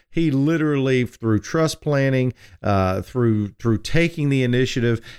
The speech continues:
he left a hundred and forty-six million dollars, and only two million of it had to go through the estate. But guess what? That two million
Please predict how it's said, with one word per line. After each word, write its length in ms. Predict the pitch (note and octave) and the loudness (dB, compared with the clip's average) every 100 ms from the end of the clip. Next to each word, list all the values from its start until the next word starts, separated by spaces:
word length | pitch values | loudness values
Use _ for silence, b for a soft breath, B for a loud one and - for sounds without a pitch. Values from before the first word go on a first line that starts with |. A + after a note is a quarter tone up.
| B | B
he 240 | - F3 E3+ | -4 0 0
left 320 | D3 C3 A2+ | 0 0 -2
a 60 | |
hundred 400 | G2+ D3 D3+ C3+ | -2 0 0 0
and 80 | G2+ | -2
forty-six 640 | - C3+ C3+ C3 B2+ B2 - | -2 0 0 0 -2 -2 -2
million 340 | A#2 A#2+ A2 | 0 2 2
dollars, 440 | G#2+ A2 A#2 A2+ G2 | 0 0 2 0 2
and 60 | |
only 160 | G2 F#2 | 0 0
two 240 | - C3 | -2 0
million 400 | B2 A2+ A2+ G#2+ | 0 0 0 0
of 120 | G#2 G2+ | 0 2
it 60 | |
had 140 | G#2 G2 | 0 0
to 60 | |
go 160 | F#2+ G2 | 0 -2
through 240 | - G2 | 0 -2
the 140 | F#2 F#2 | 0 0
estate. 420 | F2 - G#2 D#2 - | -2 -2 -2 -2 -4
But 400 | G3 D#3+ B2 - - _ - F#2+ | -2 0 -2 -6 -20 _ -18 -4
guess 300 | G#2+ C3+ - | 0 0 0
what? 320 | C#3 F#2 - B B B B B - | 0 -2 -4 B B B B B -4
That 240 | A2 A2+ - | -2 -2 0
two 220 | D#3+ D#3+ | 0 2
million 640 | D#3 F3 F#3+ G#3 G#3 | 2 0 0 -2 -4